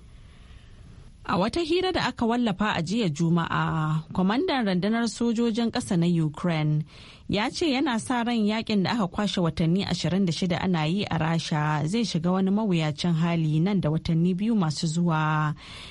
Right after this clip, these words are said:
yayin da Moscow ke ƙoƙarin yin amfani da damar jinkirin da ake samu wajen kai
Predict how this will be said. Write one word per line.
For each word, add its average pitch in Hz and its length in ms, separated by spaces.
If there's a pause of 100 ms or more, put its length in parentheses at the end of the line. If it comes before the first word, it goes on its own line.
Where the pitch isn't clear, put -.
(140)
yayin 165 400
da 160 300
Moscow 170 340
ke 170 240
ƙoƙarin 175 460
yin 180 180
amfani 160 480
da 165 100
damar 175 460
jinkirin 170 560
da - 60
ake 170 340
samu 165 560
wajen 170 260
kai 196 140